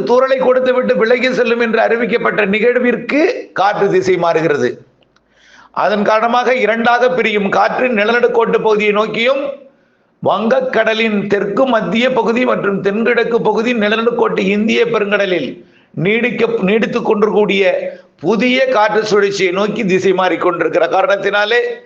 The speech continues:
மூடு பனிப்பொழிவு என்பது சற்று விலகி பனிப்பொழிவும் மற்றும் குளிர் வானிலையும் நீடிக்கிறது. இந்த நிலை தொடரும். இருந்தாலும் உயரழுத்தம்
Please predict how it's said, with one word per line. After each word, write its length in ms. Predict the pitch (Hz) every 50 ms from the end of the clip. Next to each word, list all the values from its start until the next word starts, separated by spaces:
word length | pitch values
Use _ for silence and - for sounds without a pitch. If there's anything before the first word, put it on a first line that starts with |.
| - - _ _ _ _ _ - -
மூடு 320 | 156 180 202 220 226 220 196
பனிப்பொழிவு 480 | 208 190 196 - 190 190 180 175 175 175 175
என்பது 280 | 170 170 180 185 214 233 - - - - - - - -
சற்று 340 | - 202 214 208 202 208 247 190
விலகி 360 | 175 170 180 175 156 202 233 226 226 117 - - - _ _ _ - 170
பனிப்பொழிவும் 800 | 196 208 269 285 - - 240 233 220 214 208 214 214 214 208 208 208 214 - _ _ _ _ _ _ - 156 180
மற்றும் 340 | 202 202 - 185 180 185 185 190 196
குளிர் 260 | 233 254 262 247 214 214
வானிலையும் 460 | 202 202 196 190 190 180 185 185 180 170
நீடிக்கிறது. 580 | 170 165 160 165 160 165 151 151 143 165 160 147 - - - - - - _ _ _ _ _ _ _ - 135
இந்த 220 | 151 170 165 160 170 170
நிலை 200 | 175 185 196 208 196 -
தொடரும். 380 | 202 151 151 165 165 165 151 131 117 - - - - - _ _ _ - 143 185
இருந்தாலும் 540 | 208 226 208 214 220 214 214 226 247 240 - - - 160
உயரழுத்தம் 600 | 170 196 226 233 226 226 226 233 233 240 254 254